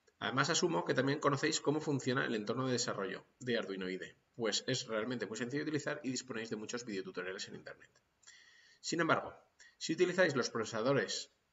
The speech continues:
S P ochenta y dos sesenta y seis, como por ejemplo el que integra la placa S P cero uno, entonces necesitaréis instalar un conjunto de dependencias para que Arduino ide pueda programar estos procesadores.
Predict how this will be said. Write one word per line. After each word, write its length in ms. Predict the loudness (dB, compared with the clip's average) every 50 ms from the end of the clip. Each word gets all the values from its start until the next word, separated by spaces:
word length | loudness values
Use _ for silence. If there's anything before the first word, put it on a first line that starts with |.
| _ _ _ _ _
S 240 | 0 2 2 2 4
P 160 | 4 4 4
ochenta 260 | 4 2 0 -2 0
y 40 | -2
dos 100 | -2 -2
sesenta 280 | -2 -4 -4 -4 -2 -2
y 20 |
seis, 360 | 0 0 0 0 -2 -6 -6 _ _
como 220 | -12 -12 -8 -6
por 100 | -6 -4
ejemplo 400 | -4 -4 -4 -4 -4 -8 -8 -8
el 160 | -10 -12 -10 -10
que 100 | -10 -10
integra 460 | -6 -2 -2 0 0 0 -2 -4 -4 -6
la 160 | -8 -6 -2
placa 260 | -2 -2 -2 -2 -2 -2
S 220 | -2 -2 -4 -2
P 120 | -4 -4 -2
cero 180 | 0 2 2
uno, 320 | 2 2 0 -4 -6 -8 -14 -20 -20 -20 -20 -20 _ _
entonces 400 | 0 2 4 2 2 2 2 0
necesitaréis 760 | 2 0 2 4 4 4 4 4 2 0 0 0 -2 -4 -4 -6 -6 -6 -6 -6 -6
instalar 360 | -6 -4 0 0 0 0 0
un 80 | -2
conjunto 360 | -4 -8 -6 -6 -6 -4 -2 -2
de 60 | -2
dependencias 800 | -2 -4 -4 -4 -8 -10 -8 -8 -8 -6 -6 -6 -8 -8 -10 _ _ _ _ _ _ _ _
para 240 | 0 2 2 2 0
que 100 | 0 0
Arduino 420 | 0 2 0 2 2 2 0 -2 -2 -6 -6 -4
ide 260 | -4 -2 0 0 -2
pueda 340 | -4 -2 0 0 0 2 0
programar 440 | -2 -2 -2 -2 -2 -2 -4 -4 -6 -8
estos 220 | -8 -8 -8 -8
procesadores. 720 | -10 -10 -8 -8 -6 -6 -6 -6 -8 -10 -12 -14 -14 -14